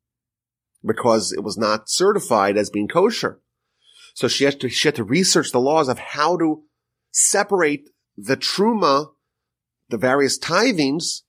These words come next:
herself before she got there. You have to designate part of, let's say, your bowl of strawberries. You have to designate part of it to be considered part of the tithe. And you can't deliver it to the Kohen or the Levite. You have to actually throw it in the garbage.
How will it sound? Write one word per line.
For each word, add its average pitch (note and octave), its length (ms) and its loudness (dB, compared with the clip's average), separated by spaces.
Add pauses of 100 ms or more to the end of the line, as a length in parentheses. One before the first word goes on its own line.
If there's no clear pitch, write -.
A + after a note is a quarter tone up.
(120)
herself G3 840 0 (140)
before C#3 260 -2
she C#3 160 -4
got G3 260 0
there. - 300 -8
You A#2+ 140 -2
have C3+ 220 0
to A2 180 -4 (360)
designate C3+ 600 0
part B2+ 380 2
of, A#2 180 0
let's A#2 180 0
say, A#2+ 80 -2
your A2 180 -2
bowl A#2 480 2
of G2+ 260 -4 (760)
strawberries. C3+ 960 0
You D3 60 -2
have - 60 -6
to B2 80 -2
designate D3+ 540 0
part C#3+ 220 0
of B2 100 0
it - 240 -2 (760)
to G#3 200 2
be F3+ 160 0
considered D3 500 2
part C3 220 2
of G#2 80 -6
the A2 80 -8
tithe. A2 460 -4 (800)
And C3+ 100 2
you C3+ 80 2
can't F3 340 -2
deliver E3+ 360 2
it - 60 -2
to C3+ 100 -6
the B2 80 -2
Kohen D#3 340 0
or B2+ 60 2
the A2+ 40 0
Levite. D3 560 2
You D3 40 0
have C#3 80 4
to D3 60 0
actually C3+ 180 -4
throw C#3+ 160 0
it - 20 0
in - 60 -4
the A2+ 60 -2
garbage. - 540 -2